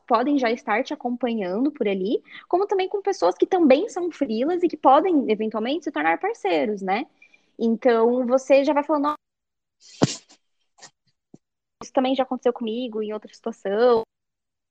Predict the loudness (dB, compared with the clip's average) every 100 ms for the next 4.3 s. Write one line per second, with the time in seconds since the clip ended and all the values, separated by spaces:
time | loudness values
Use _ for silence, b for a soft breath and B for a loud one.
0 | _ _ _ -6 -6 -2 -2 -2 -2 -2
1 | 0 -2 0 0 0 -4 -8 -8 -8 -6
2 | -8 -4 -6 -6 -12 _ _ _ B B
3 | B B B B B B B B 6 6
4 | 6 -2